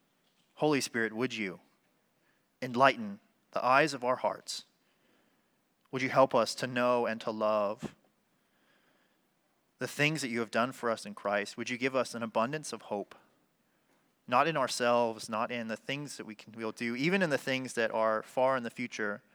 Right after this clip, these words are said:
but in just our being your great inheritance?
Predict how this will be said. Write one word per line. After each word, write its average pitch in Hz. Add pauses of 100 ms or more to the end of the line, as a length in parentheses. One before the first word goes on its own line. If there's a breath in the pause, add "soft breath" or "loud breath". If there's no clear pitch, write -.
(920 soft breath)
but 123
in 127
just 117
our 131
being 101 (540)
your 117
great 104
inheritance? -